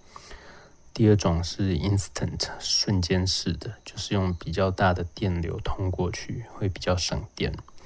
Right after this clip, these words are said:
但它适用的是那种你没事不会把它开开关关的灯具。好，接下来这里提到两种灯的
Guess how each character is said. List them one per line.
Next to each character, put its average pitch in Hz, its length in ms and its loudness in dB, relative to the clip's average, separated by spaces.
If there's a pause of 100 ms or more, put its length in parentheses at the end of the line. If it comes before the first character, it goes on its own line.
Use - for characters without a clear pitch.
(440)
但 120 160 2
它 98 180 4
适 - 300 0
用 95 200 4
的 87 80 0
是 90 200 -2
那 90 180 4
种 87 180 -2 (460)
你 113 100 -4
没 95 280 2
事 92 260 0
不 85 140 -4
会 92 320 0
把 - 240 -4
它 92 160 -2
开 - 200 -6
开 101 380 -4
关 87 200 -2
关 92 160 -2
的 92 120 -2
灯 87 240 0
具。 87 220 -4 (680)
好， - 240 -14 (1600)
接 - 220 2
下 117 180 8
来 98 140 8
这 95 260 2
里 87 260 2
提 - 320 -2
到 92 480 2 (460)
两 104 260 2
种 80 220 -2 (180)
灯 95 380 0
的 - 340 -2